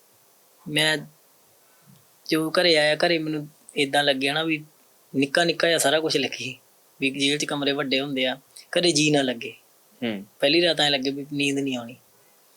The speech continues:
Speaker 1: ਤੇ ਜੇਲ੍ਹ ਦੇ ਵਿੱਚ ਮੰਨ ਲਓ ਜਦੋਂ ਆਪਾਂ ਫੋਨ ਤੇ ਕਿਸੇ ਨਾਲ ਗੱਲ ਕਰਦੇ ਹੋਈਏ, ਆਪਾਂ ਨਾ ਬਾਹਰ ਬੰਦਾ ਖੜਾ ਦਿੰਦੇ ਵੀ ਨਿਗਾਹ ਰੱਖੀ ਹਨਾ।
Speaker 2: ਹੂੰ।
Speaker 1: ਤੇ ਉਹ ਨਾਂ ਲੈ ਕੇ ਆਵਾਜ਼ ਮਾਰਦਾ। ਏਦਾਂ ਹੀ ਮੈਂ ਘਰੇ ਆਪਣੀ ਭੈਣ ਨਾਲ ਗੱਲ ਕਰ ਰਿਹਾ ਸੀ ਫੋਨ ਤੇ ਕਮਰੇ 'ਚ ਬੈਠਾ, ਮੇਰੇ ਭਰਾ ਨੇ ਬਾਹਰੋਂ ਆਵਾਜ਼ ਮਾਰੀ, ਉਹਨੂੰ ਤਾਂ ਤਾਂ ਆਵਾਜ਼ ਮਾਰੀ, "ਭੂਆ ਦਾ ਫੋਨ ਆਈ ਜਾਂਦਾ ਵੀ ਗੱਲ ਕਰ ਲਾ" ਹਨਾ।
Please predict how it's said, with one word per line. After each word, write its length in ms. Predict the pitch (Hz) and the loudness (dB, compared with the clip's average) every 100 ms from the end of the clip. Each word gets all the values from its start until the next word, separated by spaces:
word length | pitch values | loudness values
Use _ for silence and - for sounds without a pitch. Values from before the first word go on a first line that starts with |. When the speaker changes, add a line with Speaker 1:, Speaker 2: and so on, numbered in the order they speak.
| _ _ _ _ | _ _ _ _
Speaker 1:
ਤੇ 160 | 147 | -2
ਜੇਲ੍ਹ 240 | 143 156 180 | 2 4 6
ਦੇ 60 | |
ਵਿੱਚ 160 | 196 185 | 4 4
ਮੰਨ 140 | 175 | 0
ਲਓ 60 | 170 | 0
ਜਦੋਂ 160 | 165 165 | 0 0
ਆਪਾਂ 120 | 165 | 0
ਫੋਨ 240 | 165 160 | 0 0
ਤੇ 80 | 151 | 0
ਕਿਸੇ 160 | 151 165 | 2 2
ਨਾਲ 120 | 151 | 4
ਗੱਲ 180 | 147 143 | 4 2
ਕਰਦੇ 280 | 151 139 | 0 0
ਹੋਈਏ, 80 | 147 | 0
ਆਪਾਂ 160 | 151 175 | 0 2
ਨਾ 60 | |
ਬਾਹਰ 160 | 180 165 | 4 4
ਬੰਦਾ 300 | 165 139 139 | 4 2 2
ਖੜਾ 220 | 143 175 | 2 0
ਦਿੰਦੇ 220 | 151 127 | 0 0
ਵੀ 80 | 123 | 0
ਨਿਗਾਹ 240 | 135 131 127 | 0 0 -2
ਰੱਖੀ 300 | 123 - 123 | -4 -6 -2
ਹਨਾ। 200 | 185 196 - _ 123 | -2 -4 -10 _ -6
Speaker 2:
ਹੂੰ। 200 | 117 110 | -4 0
Speaker 1:
ਤੇ 60 | 175 | 2
ਉਹ 40 | |
ਨਾਂ 240 | 180 170 | 4 4
ਲੈ 100 | 170 | 4
ਕੇ 100 | 175 | 4
ਆਵਾਜ਼ 260 | 170 165 160 | 4 6 4
ਮਾਰਦਾ। 420 | 156 139 123 131 _ _ _ _ - - | 2 0 -2 -6 _ _ _ _ -12 -2
ਏਦਾਂ 180 | 160 170 | 0 2
ਹੀ 60 | 190 | 2
ਮੈਂ 120 | 180 | 2
ਘਰੇ 180 | 180 170 | 2 2
ਆਪਣੀ 220 | - 151 | 2 2
ਭੈਣ 200 | 170 160 | 2 2
ਨਾਲ 160 | 143 | 2
ਗੱਲ 160 | 139 135 | 2 2
ਕਰ 160 | 131 135 | 2 0
ਰਿਹਾ 120 | 147 | 0
ਸੀ 100 | 147 | -2
ਫੋਨ 220 | 143 139 | -4 -4
ਤੇ 100 | 139 | -4
ਕਮਰੇ 320 | 139 135 131 | -4 -4 -4
'ਚ 40 | 127 | -2
ਬੈਠਾ, 320 | 127 131 135 _ _ - - - | -4 -4 -8 _ _ -20 -10 -2
ਮੇਰੇ 120 | 165 | 0
ਭਰਾ 180 | 170 196 | 2 2
ਨੇ 100 | 180 | 6
ਬਾਹਰੋਂ 220 | 151 185 | 6 6
ਆਵਾਜ਼ 220 | 190 160 | 6 4
ਮਾਰੀ, 180 | 156 156 | 4 2
ਉਹਨੂੰ 120 | 180 | 2
ਤਾਂ 80 | 190 | 2
ਤਾਂ 180 | 190 151 | 2 2
ਆਵਾਜ਼ 220 | 147 147 | 2 2
ਮਾਰੀ, 240 | 147 147 | 0 -4
"ਭੂਆ 220 | 151 170 160 | -2 -2 -2
ਦਾ 100 | 135 | -2
ਫੋਨ 160 | 139 | -2
ਆਈ 80 | 139 | -2
ਜਾਂਦਾ 200 | 135 139 | -4 -4
ਵੀ 60 | 139 | -2
ਗੱਲ 180 | 131 | -2
ਕਰ 180 | 131 131 | 0 -2
ਲਾ" 200 | 135 139 | 0 -2
ਹਨਾ। 200 | 160 180 | -2 -6